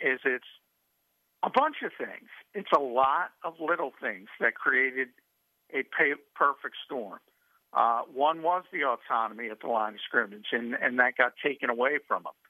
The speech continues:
Well, one is the personality, uh, and that certain guys just don't like Carson, uh, because of his personality. Um, the injuries, that's another, uh, part of it. And the fact that he's not the same due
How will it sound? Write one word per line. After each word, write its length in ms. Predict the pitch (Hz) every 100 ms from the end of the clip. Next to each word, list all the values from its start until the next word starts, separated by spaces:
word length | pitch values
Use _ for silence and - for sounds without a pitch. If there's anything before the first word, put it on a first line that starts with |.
| _ _ _ -
Well, 160 | 110 113
one 260 | 123 139
is 100 | 156 143
the 60 | -
personality, 1000 | - 160 165 - 156 160 196 - - - _ _ _ _
uh, 240 | - 101 120 -
and 140 | 143
that 140 | 131 135 -
certain 300 | 151 156 147
guys 280 | 135 143 151 -
just 160 | 151 -
don't 240 | 160 147 -
like 260 | 151 262 - _ _ -
Carson, 460 | 113 92 - - _ _ _ -
uh, 240 | 98 101 101
because 300 | 127 - 131
of 120 | 131 107
his 120 | 113 -
personality. 760 | 123 113 117 98 82 - - - _ - - - -
Um, 540 | 110 110 107 110 110 _ _ _ _ -
the 180 | 143
injuries, 460 | 170 247 185 107 - - - _ _
that's 140 | - -
another, 540 | 143 151 214 254 117 - _ _ _ 120
uh, 240 | 104 85 - -
part 240 | 127 104
of 140 | 87 92
it. 140 | - - _ _ _ -
And 100 | 131
the 60 | -
fact 260 | 143 143 -
that 100 | 143
he's 160 | 147
not 280 | 147 151 -
the 80 | 190 -
same 320 | 143 98 82 - _ _ _ -
due 120 | 135